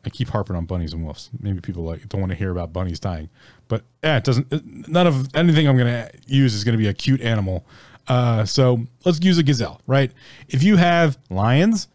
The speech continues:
and gazelles, the gazelles that get away are the gazelles that had a fear response and were like, "Oh no, lions, run." And they ran. The lion who doesn't eat is the lion that goes,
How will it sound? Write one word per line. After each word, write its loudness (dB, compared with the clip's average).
and 2
gazelles, 0
the 0
gazelles 2
that 2
get 0
away 4
are 0
the -2
gazelles 2
that 0
had 2
a 0
fear 2
response -2
and -2
were -2
like, -6
"Oh 4
no, 4
lions, 2
run." 4
And -2
they 2
ran. 0
The 0
lion 6
who 8
doesn't 4
eat 2
is 0
the 2
lion 4
that 2
goes, 2